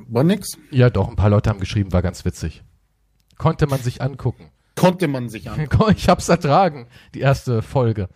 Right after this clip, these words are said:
Speaker 2: Gerade
Speaker 1: Ja, nee,
Speaker 2: so.
Speaker 1: die, es, es gab schon viel Liebe. Also danke dafür. Wenigstens gibt's da draußen noch etwas Liebe, wenn nicht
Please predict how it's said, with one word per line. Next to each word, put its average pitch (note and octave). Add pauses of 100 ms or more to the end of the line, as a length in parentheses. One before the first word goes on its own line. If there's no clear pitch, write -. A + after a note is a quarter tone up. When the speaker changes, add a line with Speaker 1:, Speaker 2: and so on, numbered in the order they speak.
(380)
Speaker 2:
Gerade B2+
Speaker 1:
Ja, A3+
nee, F3+
Speaker 2:
so. A2+
Speaker 1:
die, B2+
es, B3+
es G3
gab E3
schon D#3
viel C3+
Liebe. A2+
Also A#2+
danke F#3
dafür. D3+
Wenigstens C#3+ (320)
gibt's -
da A2+
draußen A2
noch A#2
etwas B2
Liebe, A#2+
wenn G#2+
nicht -